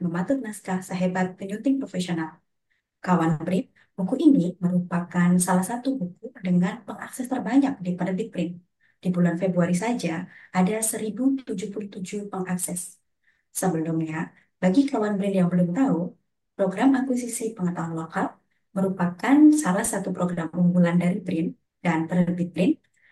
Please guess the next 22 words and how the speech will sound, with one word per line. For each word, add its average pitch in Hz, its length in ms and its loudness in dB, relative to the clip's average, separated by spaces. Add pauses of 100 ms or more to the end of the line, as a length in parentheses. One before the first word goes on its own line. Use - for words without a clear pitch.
(120)
yang 175 200 0
sudah 180 360 -2
diselenggarakan 175 800 0
sejak 175 320 -2
tahun 208 480 -2
dua 175 160 4
ribu 180 400 2
dua 190 240 4
puluh. 156 240 -2 (1120)
Program 175 320 4
ini 185 560 8
bertujuan 170 800 2
untuk 175 400 -2 (240)
mengenalkan 175 800 0
dan 165 320 2
meningkatkan 220 560 -2
pengetahuan 180 640 4
publik 180 480 -4 (240)
terhadap 175 640 -2
kearifan 214 720 -2
lokal 185 320 0
Nusantara. 185 560 -2